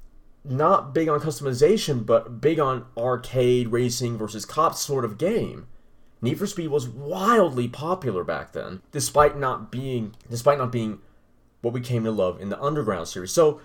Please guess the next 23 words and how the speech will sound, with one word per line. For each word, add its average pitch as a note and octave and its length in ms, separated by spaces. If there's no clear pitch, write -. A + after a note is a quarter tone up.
once F#3+ 160
again, G#3+ 160
that F#3+ 140
person B3 240
on G#3 60
Twitter A3+ 220
is - 100
absolutely F3 400
right. D#3 180
Need B2 140
for D3 60
Speed D3+ 160
has C3 140
worn D#3 200
many A2 140
hats, D#3 300
but D3 180
the C3 60
two, G3 340
the E3 100
two B3+ 440
that B3 200
matter, G#3 480